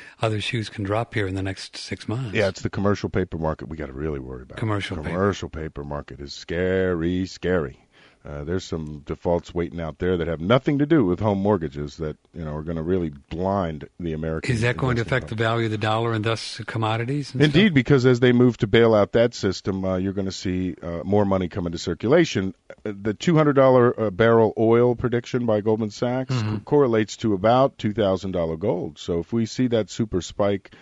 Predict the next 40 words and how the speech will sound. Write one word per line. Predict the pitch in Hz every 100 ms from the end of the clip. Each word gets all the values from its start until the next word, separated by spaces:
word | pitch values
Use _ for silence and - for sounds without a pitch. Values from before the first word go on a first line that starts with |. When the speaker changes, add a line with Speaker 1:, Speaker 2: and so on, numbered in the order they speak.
| - _
Speaker 2:
the | 90
dollar | 80 104 104
will | 87 80
have | 92 -
to | 87
fall | - 90 90 -
at | 80 85
least | 98 135 -
fifty | - 95 -
percent | 82 87 - - 123 107
<laughs> |
from | - 101 87
its | 82
per-, | - 120
current | - 110 90 -
point. | 156 120 - - -
So | -
you're | 135
talking | 147 143 127
a | 101
dollar | 117 113 101
index | 113 113 85 -
of | 87 -
something | 104 95 95
in | 87
the | 78
forty | - - 117 117 113 104
to | 92
fifty-one | - 113 - 87 104 104
range, | 87 78 76 - - - - -
and | 87
right | 92 95
now | 92 95 87
it's | 78 -
in | 80
the | 76 67 -
low | 82 85 85
seventies. | 85 73 65 - - -
Speaker 1:
Yeah. | 113 95 - - - - - _ -
And | 135 139 139 135 131 120 120